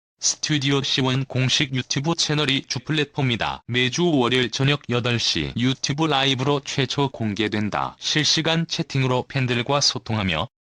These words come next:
생동감을 더한다. 구 회는 이천이십오 년 칠월 칠 일 저녁 여덟 시에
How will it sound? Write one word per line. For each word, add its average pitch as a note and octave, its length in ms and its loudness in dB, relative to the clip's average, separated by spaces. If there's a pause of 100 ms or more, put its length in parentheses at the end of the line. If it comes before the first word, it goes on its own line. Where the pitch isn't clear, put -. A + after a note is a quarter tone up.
생동감을 C3+ 760 2
더한다. A2 640 -2
구 A#2+ 200 0
회는 D3+ 300 2
이천이십오 C3+ 880 0
년 C#3 260 0
칠월 C#3 420 0
칠 - 200 -2
일 E3 220 2
저녁 C#3+ 420 -2
여덟 A#2+ 260 2
시에 B2+ 300 2